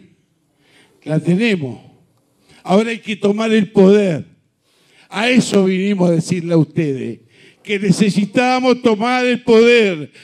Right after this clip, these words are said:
Y el poder es ir a decir a todos lados que hay una propuesta superadora, que habla del trabajo, que habla de la educación, que habla del desarrollo que se viene. Porque somos los únicos que lo podemos decir.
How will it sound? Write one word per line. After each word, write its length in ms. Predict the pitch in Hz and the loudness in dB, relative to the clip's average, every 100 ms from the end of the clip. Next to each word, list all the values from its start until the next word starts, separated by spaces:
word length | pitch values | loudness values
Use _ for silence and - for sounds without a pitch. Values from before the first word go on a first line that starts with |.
| _ | _
Y 140 | 185 226 | -6 -2
el 160 | 220 | -2
poder 680 | 233 233 226 247 254 269 240 | 2 4 6 4 2 -2 -4
es 280 | 214 208 - | 0 0 2
ir 240 | 269 269 254 | 2 4 2
a 100 | 240 | 2
decir 480 | 220 175 254 269 | 0 2 2 2
a 80 | 240 | 0
todos 380 | 214 254 226 208 | 0 2 4 4
lados 540 | 247 262 269 254 214 - - _ - | 2 0 4 4 4 -4 -20 _ -6
que 100 | 254 | 2
hay 120 | 262 | 4
una 260 | 247 233 | 4 2
propuesta 640 | - 220 214 254 254 254 240 | 0 0 2 2 2 0 -4
superadora, 1200 | - 240 247 233 220 220 247 233 208 190 147 - _ _ | 0 -2 0 -2 0 4 6 4 2 -6 -10 -16 _ _
que 140 | - 262 | -6 -2
habla 240 | 262 247 | 0 2
del 220 | 233 226 170 | 2 0 -2
trabajo, 600 | 220 233 262 254 226 240 | 0 2 2 0 0 -2
que 100 | 233 | 0
habla 200 | 240 233 | -2 0
de 80 | 226 | 0
la 120 | 233 | 2
educación, 880 | 233 226 240 208 226 277 262 233 180 - _ _ | 2 0 -4 -6 -2 2 4 4 0 -6 _ _
que 120 | 254 | -2
habla 200 | 254 240 | 0 2
del 140 | 233 233 | 0 0
desarrollo 840 | 220 214 220 262 247 240 220 185 _ _ _ _ | 0 0 2 2 4 2 2 0 _ _ _ _
que 140 | 220 | -2
se 220 | 196 214 | 0 0
viene. 720 | 220 247 254 233 196 165 131 - _ _ _ _ _ _ _ _ - | 0 0 -2 -4 -6 -8 -12 -20 _ _ _ _ _ _ _ _ -12
Porque 240 | 233 226 | -10 -6
somos 300 | - 262 254 | -6 -4 -2
los 180 | 233 - | -2 -2
únicos 380 | 311 262 175 156 | -8 -8 -8 -8
que 60 | |
lo 100 | 151 | -10
podemos 440 | 139 156 151 151 147 | -8 -8 -8 -10 -10
decir. 480 | 139 - 143 135 | -12 -14 -16 -16